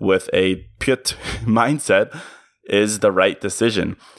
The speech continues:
And it's rewarding because each experience teaches me about the person that I am right now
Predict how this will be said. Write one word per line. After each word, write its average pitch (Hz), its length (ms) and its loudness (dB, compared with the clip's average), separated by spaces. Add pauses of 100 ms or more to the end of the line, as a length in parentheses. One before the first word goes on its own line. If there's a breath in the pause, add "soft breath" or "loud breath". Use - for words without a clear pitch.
And 110 180 0
it's - 140 -4
rewarding 117 500 2
because 98 420 -2
each 135 220 -2
experience 107 800 -2 (260 loud breath)
teaches 131 400 -2
me 101 140 2
about 90 320 2
the - 80 -6
person 95 360 -2
that 87 140 2
I 90 80 0
am 90 260 2
right 85 200 0
now 95 400 0